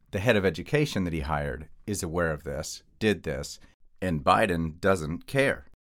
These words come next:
Just as bad. Just as bad. I find it very interesting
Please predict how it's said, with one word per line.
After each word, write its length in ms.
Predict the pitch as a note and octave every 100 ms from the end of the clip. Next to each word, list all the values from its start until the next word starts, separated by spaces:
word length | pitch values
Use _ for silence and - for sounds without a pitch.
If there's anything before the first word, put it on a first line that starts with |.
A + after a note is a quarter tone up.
| _ _ _ _ _ -
Just 300 | B2 G#2+ G2+
as 100 | E2+
bad. 260 | D2 - - - _ _ _ _ _ _ _ _ _
Just 240 | C#3+ C#3
as 60 | D3
bad. 280 | E3 E3 - _ _ _ _ _ _ _ _ _ _ _ _ _ _ _ _ _
I 160 | A2+ A2+
find 300 | - C#3 E3+
it 140 | G3
very 160 | C#3 A#2
interesting 640 | A2+ G2+ G2+ - E2 B1+